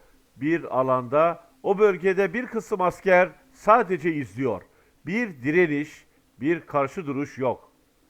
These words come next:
Bu durum Putin için büyük tehdit. Yani Rusya ordusu bu kısır döngüye dönüşen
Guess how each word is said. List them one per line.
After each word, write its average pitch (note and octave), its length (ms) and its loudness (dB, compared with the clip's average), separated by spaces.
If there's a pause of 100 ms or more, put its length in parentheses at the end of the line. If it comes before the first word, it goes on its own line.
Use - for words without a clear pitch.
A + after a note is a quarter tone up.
(580)
Bu A3 160 2
durum C4+ 340 2
Putin C4+ 320 0
için C4+ 420 0
büyük D4 260 2
tehdit. F#3 540 4 (320)
Yani C#3+ 460 4
Rusya D3+ 540 2
ordusu F#3 800 0 (440)
bu A3 140 0
kısır A#3+ 460 -4
döngüye F#3+ 520 0
dönüşen E3+ 600 0